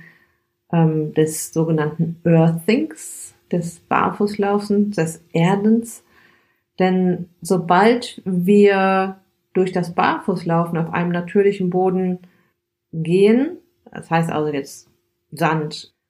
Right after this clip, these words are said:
Rasen und so weiter, nehmen wir Kontakt mit dem natürlichen System unserer Umgebung auf. Die elektrisch geladenen Teilchen in Körper und Erde, Erde <laughs>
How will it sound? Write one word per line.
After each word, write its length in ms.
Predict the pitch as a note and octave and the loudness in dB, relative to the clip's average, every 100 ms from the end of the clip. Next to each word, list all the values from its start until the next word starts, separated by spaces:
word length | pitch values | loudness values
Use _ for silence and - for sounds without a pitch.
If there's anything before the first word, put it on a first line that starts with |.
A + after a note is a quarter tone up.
| _ _ | _ _
Rasen 520 | E3 E3 D#3+ E3 E3+ D#3+ | -2 2 4 2 -2 -2
und 120 | E3 | -2
so 120 | E3+ | -2
weiter, 500 | F3 F#3+ G#3 A#3+ C#4+ _ _ _ | -2 -2 -2 -4 -6 _ _ _
nehmen 280 | F3 F#3+ G#3+ | 2 4 6
wir 100 | A3 | 4
Kontakt 680 | A3 G#3 G#3 G#3 G#3 - - - | 2 0 0 -6 -8 -14 -16 -6
mit 420 | F#3 F#3 F3 - | -4 -4 -8 -10
dem 400 | E3 F3 F3+ F3 | -4 0 0 0
natürlichen 840 | F3+ F3 E3+ - A#3+ A#3 - G#3 G3+ | -2 -4 -4 0 2 2 2 0 0
System 720 | F3 E3 - G#3 G3+ G#3 G3+ | -2 -6 -6 0 2 2 2
unserer 440 | F3+ E3+ D#3 - | 0 -2 -2 -4
Umgebung 640 | F3 E3 E3+ F#3+ E3+ C3+ | -4 -4 0 2 2 -2
auf. 260 | - C3+ - _ _ _ _ _ | -12 -20 -20 _ _ _ _ _
Die 300 | E3+ F3 F#3 | -8 -4 -2
elektrisch 560 | - E3 G3 - B3+ - | 0 0 0 0 -2 2
geladenen 640 | G#3 G3 F#3+ G#3+ A3+ F3+ | 2 4 4 4 4 0
Teilchen 480 | - F#3+ G#3+ A3+ A3 | 0 0 0 2 0
in 220 | - F3 | 0 -2
Körper 400 | - G3+ G#3 G3+ | 0 0 0 0
und 160 | F3+ F3 | -2 -2
Erde, 420 | F3 F#3 G3+ G#3 - _ _ | -2 0 0 0 -4 _ _
Erde 540 | F#3 G#3 G#3 D#3+ A3 D4+ - - | 0 0 2 0 -2 -4 -8 -8
<laughs> 120 | G3+ | -8